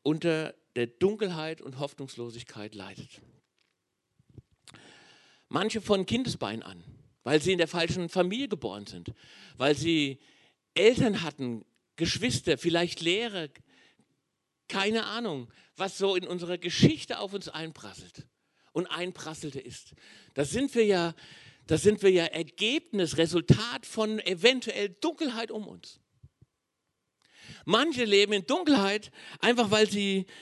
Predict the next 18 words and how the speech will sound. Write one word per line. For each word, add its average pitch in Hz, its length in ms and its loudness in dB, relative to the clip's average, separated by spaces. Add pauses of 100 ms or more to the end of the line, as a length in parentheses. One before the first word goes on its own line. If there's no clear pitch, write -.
(120)
im 190 120 2
falschen 214 360 4
Kontinent 302 480 6
geboren 113 380 4
sind. - 360 -12 (2750)
Wir 190 140 2
entdecken, 214 560 -4 (1300)
dass 147 180 -2
die 139 160 -8
Welt 175 260 0
im 156 180 -10
Dunkeln 160 360 2
ist. - 340 -14 (1160)
Manche 220 240 -2
brauchen 214 400 0
dazu 208 220 0
etwas 180 320 -4
länger, 170 360 -4